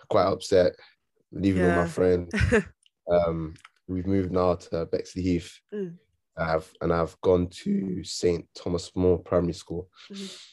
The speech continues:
Speaker 1: which was about a ten minute walk from my house, which was nice. Then following on from primary school, I went on to Saint Columba's Secondary School.
Speaker 2: Yeah.
Speaker 1: Um,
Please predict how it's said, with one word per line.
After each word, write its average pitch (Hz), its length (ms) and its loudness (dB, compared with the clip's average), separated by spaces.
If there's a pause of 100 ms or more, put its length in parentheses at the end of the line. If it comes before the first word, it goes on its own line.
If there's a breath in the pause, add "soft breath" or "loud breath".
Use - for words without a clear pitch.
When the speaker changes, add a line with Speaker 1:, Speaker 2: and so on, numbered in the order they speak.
(100)
Speaker 1:
which - 120 -12
was 80 80 -4
about 80 160 2
a 76 60 -2
ten 104 160 2
minute 85 160 2
walk - 160 -6
from - 140 -6
my 85 60 -4
house, 85 540 -2 (100)
which - 160 -12
was 85 160 0
nice. 85 760 0 (100)
Then 82 240 2
following 90 400 4
on 87 160 4
from 82 580 -2
primary 104 240 2
school, - 220 -6
I 85 40 -2
went 90 160 2
on 87 120 -6 (100)
to 85 360 -6
Saint 90 280 -2
Columba's 92 420 0 (300)
Secondary 90 380 -2
School. 87 500 -2
Speaker 2:
Yeah. 180 380 0 (160)
Speaker 1:
Um, - 340 -2